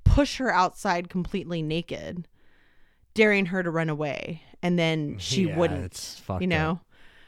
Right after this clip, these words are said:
Speaker 1: So he began, at this point, so a lot of the, she goes into a lot of detail, but at this point, really, it's a lot of, like, her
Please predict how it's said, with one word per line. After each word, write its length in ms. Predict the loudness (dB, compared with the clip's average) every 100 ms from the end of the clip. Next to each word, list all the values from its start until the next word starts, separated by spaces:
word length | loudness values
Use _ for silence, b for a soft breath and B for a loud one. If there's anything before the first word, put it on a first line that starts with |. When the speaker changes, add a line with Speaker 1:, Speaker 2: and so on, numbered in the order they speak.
| b b b b b b _ -20 -6
Speaker 1:
So 220 | 4 4
he 180 | 6 4
began, 440 | 4 4 4 4
at 180 | 2 2
this 180 | 0 2
point, 420 | 2 2 0 0
so 240 | 2 4 4
a 80 | 4
lot 320 | 6 6 4
of 80 | 4
the, 320 | 4 2 0 -4
she 300 | -2 0 4
goes 260 | 4 4
into 260 | 2 2 2
a 40 |
lot 180 | 4 4
of 140 | 2
detail, 480 | 0 -2 2 4 4
but 200 | 4 2
at 140 | 2 2
this 200 | 0 0
point, 380 | 0 2 0 0
really, 480 | 2 4 4 2 0
it's 160 | -2
a 60 | 0
lot 320 | 2 4 4
of, 320 | 4 2 0
like, 240 | 2 0 0
her 640 | -2 2 4 6 4 2